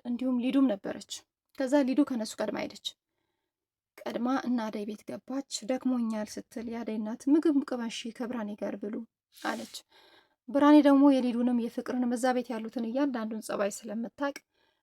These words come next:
«ባክሽን ዝም ብለሽ ምትበይ ከሆነ ነይና ብይ» አለች ስታመናጭቃት። «አይ እንግዲያው ሳትመናጨቂ፣ አልበላም አልጠጣም አልኩሽ፣ ምንድነው የምትመናጨቂው?» እያለች ስታወራ ሊዱ «ልጆቼ ባካችሁን ሰላም ፍጠሩ፣ ለምንድነው እንደዚህ የምትሆኑት?»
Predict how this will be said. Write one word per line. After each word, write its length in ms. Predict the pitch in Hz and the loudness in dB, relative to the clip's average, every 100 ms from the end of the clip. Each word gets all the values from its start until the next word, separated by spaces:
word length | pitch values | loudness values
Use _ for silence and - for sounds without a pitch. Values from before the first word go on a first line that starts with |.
| _ | _
«ባክሽን 440 | 277 285 - 277 233 | -6 -4 -2 0 0
ዝም 160 | 220 226 | -4 -4
ብለሽ 200 | 247 - | -4 -4
ምትበይ 300 | 226 214 220 | -6 -4 -6
ከሆነ 200 | 233 208 | -6 -4
ነይና 220 | 208 202 196 | -4 -4 -4
ብይ» 180 | 220 - | -6 -6
አለች 280 | - 233 - - - | -6 -10 -12 -14 -8
ስታመናጭቃት። 840 | 226 240 208 220 214 - 294 302 _ _ _ _ _ _ - | -8 -8 -8 -6 -6 -6 -4 -6 _ _ _ _ _ _ -2
«አይ 220 | 247 311 | 6 8
እንግዲያው 400 | 277 240 233 247 | 8 6 0 -2
ሳትመናጨቂ፣ 760 | - 214 - 226 208 196 - - | -4 -8 -6 -6 -4 -6 -8 -6
አልበላም 420 | 220 220 262 277 | -6 -2 0 0
አልጠጣም 400 | 208 208 - 202 | -2 -8 -8 -8
አልኩሽ፣ 260 | 190 - - | -8 -12 -12
ምንድነው 280 | 226 214 196 | -10 -8 -10
የምትመናጨቂው?» 760 | 196 - 202 202 - - - 262 294 _ | -10 -10 -8 -8 -14 -16 -14 -14 -16 _
እያለች 400 | 226 214 202 208 | -12 -8 -8 -10
ስታወራ 480 | - - 254 220 220 233 | -12 -12 -10 -8 -8 -6
ሊዱ 220 | 226 226 349 _ _ _ _ _ _ _ _ - | -6 -2 -4 _ _ _ _ _ _ _ _ -6
«ልጆቼ 300 | 269 269 254 240 | 0 0 0 -4
ባካችሁን 480 | 208 - 220 - 220 | -6 -8 -12 -8 -8
ሰላም 300 | 254 240 220 | -4 -4 -6
ፍጠሩ፣ 280 | - - - | -8 -8 -6
ለምንድነው 300 | 226 240 214 | -2 -2 -2
እንደዚህ 260 | 202 202 208 | -6 -6 -8
የምትሆኑት?» 480 | 208 - 226 220 | -8 -8 -10 -10